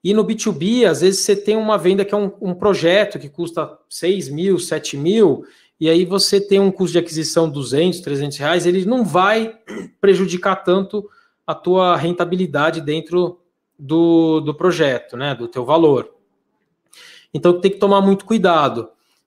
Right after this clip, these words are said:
É, eu, eu acho que funciona muito melhor pra B two B.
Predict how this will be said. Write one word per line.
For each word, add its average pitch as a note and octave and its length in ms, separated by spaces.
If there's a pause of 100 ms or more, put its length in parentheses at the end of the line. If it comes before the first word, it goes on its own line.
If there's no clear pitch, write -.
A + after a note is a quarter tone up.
(160)
É, B2 1300
eu, F3+ 300
eu G3 220
acho G3 180
que G#3+ 80
funciona G3+ 420
muito F#3+ 260
melhor F3 420
pra F#3 120
B E3 120
two F#3+ 180
B. C#3 320